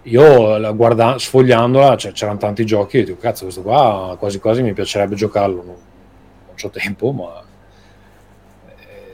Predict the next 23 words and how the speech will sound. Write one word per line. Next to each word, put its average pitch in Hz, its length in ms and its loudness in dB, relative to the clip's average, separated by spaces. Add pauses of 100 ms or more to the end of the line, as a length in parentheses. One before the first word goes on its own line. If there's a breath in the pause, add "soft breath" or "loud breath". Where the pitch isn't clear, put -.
(380)
se, - 260 -8
se 104 200 -6
non, 98 220 -6
se - 160 -6
non 113 200 2
hai 131 180 6
voglia 127 300 8
di 117 80 4
comprare 117 300 0
la 113 80 4
roba 110 240 2
del 107 100 -4
Day 107 120 -2
One, 113 280 0
per 101 120 -6
me 98 400 -4
gio-, 92 280 -10
giochi 107 440 -2
veramente 110 560 2
con 107 140 0
poco 98 340 -2
adesso, 87 380 -6
perché 85 300 -20